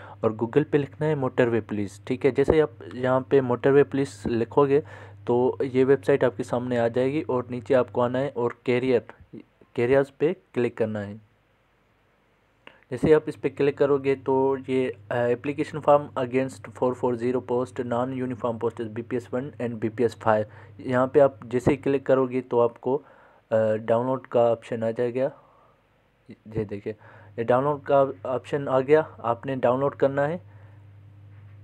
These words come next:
तो दोस्तों, ये फॉर्म आ गया, ये एक ही पेज है इस फॉर्म का। तो सबसे पहले आपको ये फिल कैसे करना है, तो, अ, नंबर वन पे आ जाता है हमारा application form for the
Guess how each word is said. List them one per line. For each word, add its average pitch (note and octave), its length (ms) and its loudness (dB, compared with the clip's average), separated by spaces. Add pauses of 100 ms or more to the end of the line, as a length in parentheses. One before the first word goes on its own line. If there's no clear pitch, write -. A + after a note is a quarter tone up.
(2250)
तो C3+ 60 -2
दोस्तों, C3+ 320 0
ये D3+ 100 0
फॉर्म D3 320 0 (140)
आ A#2+ 100 0
गया, C3+ 340 -2 (340)
ये B2 260 -4
एक C3 240 -4
ही D3+ 80 -2
पेज C#3 300 0
है C3+ 200 -2
इस - 120 -12
फॉर्म C3 240 0
का। D#3 300 -6 (240)
तो A#2+ 120 -2
सबसे - 280 -8
पहले C3+ 240 -2
आपको C#3 480 0
ये C3 140 -2
फिल B2 200 -6
कैसे C3+ 280 -8
करना C3+ 260 -4
है, C3 160 -6 (440)
तो, A#2 420 0 (360)
अ, F2+ 40 -14 (300)
नंबर A#2+ 500 0
वन D3+ 180 -2
पे D3+ 100 2
आ C#3+ 140 6
जाता C#3 320 0
है C#3 80 2
हमारा C#3+ 240 0
application C3+ 600 -4
form C3+ 260 0
for B2 220 0
the A#2+ 80 0